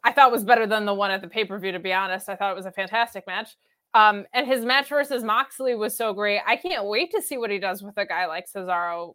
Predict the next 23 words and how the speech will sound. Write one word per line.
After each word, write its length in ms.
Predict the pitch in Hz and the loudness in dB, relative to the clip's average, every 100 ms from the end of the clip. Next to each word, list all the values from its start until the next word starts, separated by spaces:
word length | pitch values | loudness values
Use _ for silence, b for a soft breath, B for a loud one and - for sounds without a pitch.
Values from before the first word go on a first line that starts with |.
| _ | _
one-on-one. 640 | 202 202 190 185 180 170 | -2 0 0 -2 -4 -6
Like, 140 | 156 185 | -8 0
I 140 | 202 247 | 4 4
think 220 | 359 269 | 2 -4
this 140 | 208 | -8
could 160 | - 202 | -8 -6
be 100 | 208 | -4
really, 320 | 190 214 208 | -2 0 0
really 260 | 202 202 180 | 0 -2 -2
fun. 260 | 226 233 | 0 0
And 420 | 214 - _ - 269 | 0 -12 _ 4 6
I 80 | |
loved 240 | 311 320 240 | 6 4 2
the 140 | 262 294 | 2 2
promos 300 | 294 311 277 | 0 0 0
that 180 | 269 | 0
we 80 | 240 | 0
saw 220 | 247 254 | 0 2
tonight. 420 | 240 233 262 320 170 | 0 -2 -8 -8 -8
What 160 | 262 | -10
did 180 | 262 208 | -8 -10
you 220 | 190 294 - - | -8 -8 -10 -18
think? 380 | 104 _ _ | -18 _ _